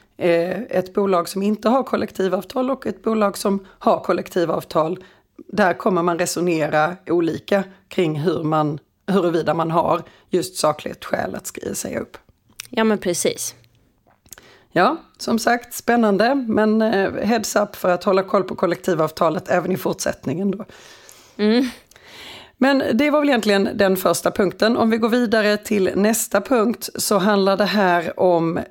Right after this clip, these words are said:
Speaker 1: vilken typ av anställningsformer som finns. Eh, och i dagsläget,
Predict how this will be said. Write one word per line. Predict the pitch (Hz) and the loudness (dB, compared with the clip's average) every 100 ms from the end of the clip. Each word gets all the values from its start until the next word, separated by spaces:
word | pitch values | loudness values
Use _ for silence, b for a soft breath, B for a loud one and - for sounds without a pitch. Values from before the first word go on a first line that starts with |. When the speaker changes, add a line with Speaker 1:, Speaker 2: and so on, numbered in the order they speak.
| - | -4
Speaker 1:
vilken | 180 180 | -2 -2
typ | 170 - 180 | -4 -2 -2
av | - | 0
anställningsformer | 180 202 - 180 180 185 185 160 - - 147 147 214 | 0 -2 -2 -4 -2 -4 -4 -6 -2 0 0 0 -2
som | 233 - 202 | -2 0 0
finns. | 190 254 285 - B B B B B | 0 0 -2 -8 B B B B B
Eh, | 196 190 185 202 | 2 2 2 -2
och | - 196 190 | -2 -2 0
i | 185 | 0
dagsläget, | 208 - 190 180 180 311 - - | 0 0 0 0 0 -2 -4 -12